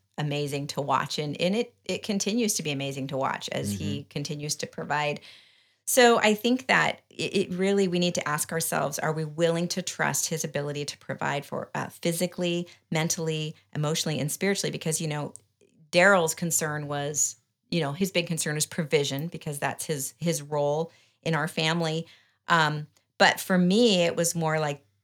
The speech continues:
Speaker 1: physically, like, do I, you know, am I gonna keep having C-sections, and what's that gonna look like? And,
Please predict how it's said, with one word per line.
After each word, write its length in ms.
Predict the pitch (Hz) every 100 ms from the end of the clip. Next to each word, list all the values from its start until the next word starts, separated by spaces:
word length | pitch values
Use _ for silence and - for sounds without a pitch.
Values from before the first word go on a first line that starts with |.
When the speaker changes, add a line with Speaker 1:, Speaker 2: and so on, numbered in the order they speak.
| _ _
Speaker 1:
physically, 480 | 214 220 180 139 131
like, 260 | 143 135 - _ _ _ _
do 200 | - 165 160
I, 340 | 151 151 -
you 140 | 147 160
know, 200 | 135 131
am 120 | 147 139
I 60 |
gonna 180 | 135 135
keep 180 | 139 -
having 220 | 170 147 147
C-sections, 600 | - 170 151 139 131 131
and 80 | 139
what's 160 | 131 -
that 120 | 143
gonna 180 | 147 143
look 200 | 160 -
like? 300 | 139 135 -
And, 160 | 139